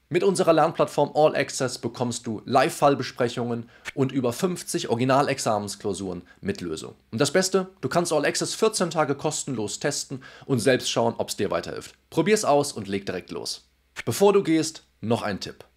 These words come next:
Nimm nicht nur das Video aus diesem Wissen mit.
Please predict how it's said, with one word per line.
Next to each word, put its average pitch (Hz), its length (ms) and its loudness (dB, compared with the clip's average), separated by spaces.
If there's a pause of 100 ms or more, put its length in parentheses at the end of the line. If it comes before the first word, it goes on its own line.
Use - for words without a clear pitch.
Nimm 147 260 2
nicht 190 280 -2
nur 185 140 2
das 160 220 2
Video 127 340 0
aus 90 160 -2
diesem 90 320 -6
Wissen 82 320 -6
mit. 58 240 -18